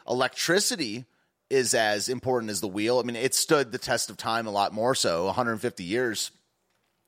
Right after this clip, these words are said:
or more. Um, but I mean, I don't know. It's just such a modernist,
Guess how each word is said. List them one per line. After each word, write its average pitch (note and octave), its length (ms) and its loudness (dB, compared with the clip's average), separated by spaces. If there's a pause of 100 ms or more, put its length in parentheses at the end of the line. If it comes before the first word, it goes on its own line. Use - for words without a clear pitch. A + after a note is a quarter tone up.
or A#2 100 -4
more. G#2+ 380 2 (500)
Um, A2+ 580 2 (720)
but C3 340 0
I C#3+ 120 -2
mean, C3 200 -2
I A#2+ 120 2
don't A2 100 0
know. G2+ 80 -2
It's A2 100 -4
just D3+ 140 0
such F3 140 2
a E3 80 4
modernist, C3+ 880 2